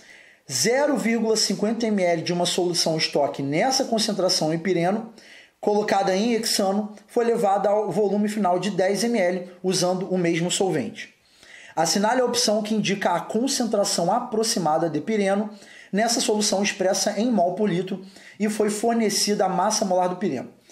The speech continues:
É, só, antes de começar, eu queria só falar o seguinte.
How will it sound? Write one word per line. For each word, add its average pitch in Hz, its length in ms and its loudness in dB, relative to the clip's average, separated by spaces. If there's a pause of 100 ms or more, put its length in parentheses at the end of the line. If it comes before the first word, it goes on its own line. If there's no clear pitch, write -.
(520)
É, 196 260 2
só, 254 240 0
antes 277 220 0
de 240 100 0
começar, 190 480 0
eu 180 80 0
queria 202 300 0
só 214 240 0
falar 196 260 0
o 190 60 0
seguinte. - 560 -4